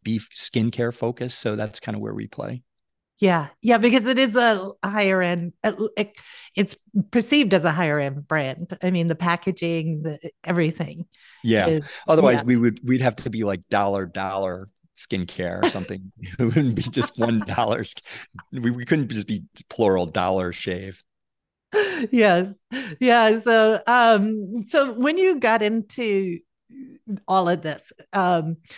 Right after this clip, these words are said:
Speaker 2: what was your main marketing strategies to get your first customers or to get that initial growth?
Speaker 1: Yeah.
Speaker 2: 'Cause guys don't care. Like, how are you gonna get, get them to care?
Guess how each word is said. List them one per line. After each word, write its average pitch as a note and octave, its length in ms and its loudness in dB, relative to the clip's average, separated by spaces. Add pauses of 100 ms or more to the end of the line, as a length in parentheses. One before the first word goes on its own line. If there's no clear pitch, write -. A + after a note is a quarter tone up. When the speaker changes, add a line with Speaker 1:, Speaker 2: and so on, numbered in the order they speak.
(200)
Speaker 2:
what B3 160 4
was E4 140 2
your D#4+ 100 4
main G#3+ 260 2
marketing F#3+ 420 0
strategies E3 680 -2
to F#3+ 120 -4
get F3 200 -2
your F3+ 100 -2
first F3 320 -4
customers D#3+ 560 -2
or D#3 80 0
to E3+ 120 -4
get F3 240 -2
that F3 200 -2
initial F3+ 480 -2
growth? D#3 480 -6 (720)
Speaker 1:
Yeah. A2+ 320 0
Speaker 2:
'Cause G#3+ 160 2
guys B3 240 4
don't C4+ 200 6
care. A3 520 4
Like, A3 160 4
how A3 100 4
are B3 60 6
you B3+ 80 2
gonna A#3+ 160 0
get, G#3 380 -4
get A3 120 -4
them A3 180 -2
to A3 80 -4
care? A3+ 440 -4